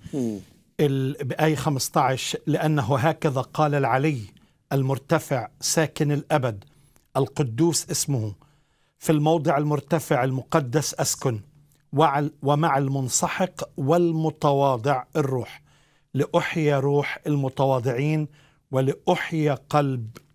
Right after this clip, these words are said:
Speaker 2: المنسحقين". تذكرت الآية في، في أرميا، سفر أرميا، النبي أرميا، إصحاح تسعة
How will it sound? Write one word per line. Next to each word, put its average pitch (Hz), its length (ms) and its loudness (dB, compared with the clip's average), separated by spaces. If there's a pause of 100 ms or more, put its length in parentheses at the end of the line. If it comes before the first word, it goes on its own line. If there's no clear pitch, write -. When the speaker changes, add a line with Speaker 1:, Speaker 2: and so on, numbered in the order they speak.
Speaker 2:
المنسحقين". 135 920 -2 (680)
تذكرت 147 520 0
الآية 151 480 0
في، 123 560 0 (1040)
في 135 340 0
أرميا، 147 380 2
سفر 165 460 -2
أرميا، 147 300 0
النبي 139 380 0
أرميا، 147 300 0
إصحاح - 340 -4
تسعة 180 540 0